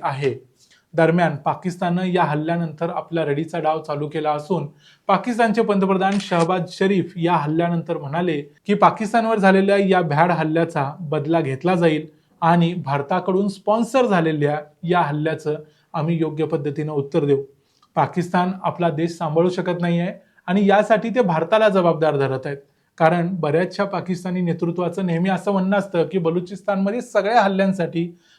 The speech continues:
भारताची गुप्तचर संघटना आर अँड ए डब्ल्यू जबाबदार आहे, पण यामध्ये कुठेही जर आर अँड ए डब्ल्यूचा हात असता किंवा तसा कुठलाही पुरावा पाकिस्तानकडे असता,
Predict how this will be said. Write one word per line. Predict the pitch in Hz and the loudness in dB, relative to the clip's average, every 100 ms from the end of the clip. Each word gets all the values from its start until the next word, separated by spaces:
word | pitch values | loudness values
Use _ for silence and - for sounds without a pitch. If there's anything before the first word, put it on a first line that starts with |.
| _ | _
भारताची | 156 151 151 202 214 | 0 2 2 -2 0
गुप्तचर | 180 175 196 202 202 | -4 -2 -2 0 -2
संघटना | 190 180 190 185 151 156 - _ - | -2 -2 -2 0 -2 -2 -14 _ 2
आर | 175 190 | 4 4
अँड | 196 190 | 2 2
ए | 175 | 0
डब्ल्यू | 175 170 165 170 | 0 0 2 2
जबाबदार | 156 151 139 156 | 2 0 0 -2
आहे, | 143 131 - - | -2 -4 -10 -2
पण | 180 143 - _ _ - | 0 0 -10 _ _ 0
यामध्ये | 160 175 170 180 | 0 2 0 0
कुठेही | 180 170 196 180 165 | 0 0 2 4 2
जर | 151 165 170 | 0 -2 -2
आर | 156 156 | -4 -2
अँड | 170 175 | -2 -2
ए | 170 | -4
डब्ल्यूचा | 160 160 151 156 175 | -4 -4 -4 -6 -6
हात | 131 175 175 - | -2 -4 -4 -12
असता | 190 - 156 - _ _ - | -8 0 0 0 _ _ -4
किंवा | 170 175 175 | -2 -2 -2
तसा | 170 | -4
कुठलाही | 175 175 175 175 180 | -4 -4 0 0 2
पुरावा | 180 165 170 170 | 2 2 2 2
पाकिस्तानकडे | 165 175 175 165 165 | -2 -2 -2 -2 0
असता, | 170 180 - | 0 0 -6